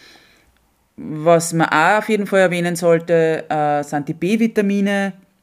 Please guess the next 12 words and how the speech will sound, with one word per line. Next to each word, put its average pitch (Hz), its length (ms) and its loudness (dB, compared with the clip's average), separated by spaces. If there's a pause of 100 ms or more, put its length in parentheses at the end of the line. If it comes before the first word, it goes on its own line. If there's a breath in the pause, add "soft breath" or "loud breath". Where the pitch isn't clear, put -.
(1300)
die, 156 440 0 (380 loud breath)
ja, 139 260 4 (120)
besonders 156 420 -2
halt 151 200 -4
da 147 220 2
bei 151 140 -4
den 151 100 -4
B-Vitaminen 147 640 -2
oder 139 200 -4
bei 143 60 -20
diesem 143 300 -6
Vitaminkomplex, 147 1040 -4